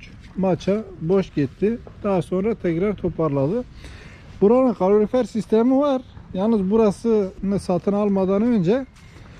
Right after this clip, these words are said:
adamlar şu boruları falan hepsini satmışlar. Onun için kalorifer sistemini çalıştıramadılar. Ama daha sonra yapılan güzel bakımlarla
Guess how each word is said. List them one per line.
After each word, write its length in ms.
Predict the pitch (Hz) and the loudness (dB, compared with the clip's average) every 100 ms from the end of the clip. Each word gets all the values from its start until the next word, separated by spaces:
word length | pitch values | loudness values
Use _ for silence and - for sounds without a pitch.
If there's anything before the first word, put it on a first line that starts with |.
| - - | -18 -4
adamlar 420 | 196 214 202 190 156 - | 0 2 2 0 -2 -8
şu 360 | - 185 156 - | -2 0 0 -4
boruları 540 | 165 190 170 160 147 | 0 2 2 2 0
falan 380 | - 180 156 165 | 0 0 0 0
hepsini 340 | 185 - 143 | -2 -2 -4
satmışlar. 640 | 123 214 220 156 - 214 247 - - - - - - - | 0 -2 0 -4 -2 -4 -4 -10 -20 -20 -20 -20 -20 -6
Onun 260 | 220 247 220 | 0 4 4
için 240 | 180 269 | 2 -2
kalorifer 520 | 247 214 208 202 247 220 | -2 2 2 2 0 -2
sistemini 580 | 247 220 185 180 254 | -4 -2 0 0 -2
çalıştıramadılar. 1120 | 277 208 180 - 180 156 123 113 110 104 - - - - - - - - - - | -2 0 0 0 0 0 0 -2 -6 -8 -12 -20 -18 -18 -18 -16 -18 -18 -18 -2
Ama 220 | 226 254 | 2 4
daha 200 | 233 262 | 4 2
sonra 260 | 233 262 240 | 0 2 2
yapılan 440 | 226 208 247 240 | 2 0 0 0
güzel 320 | 214 220 226 196 | 0 -2 0 0
bakımlarla 680 | 208 226 233 247 185 277 | 0 0 0 0 0 -2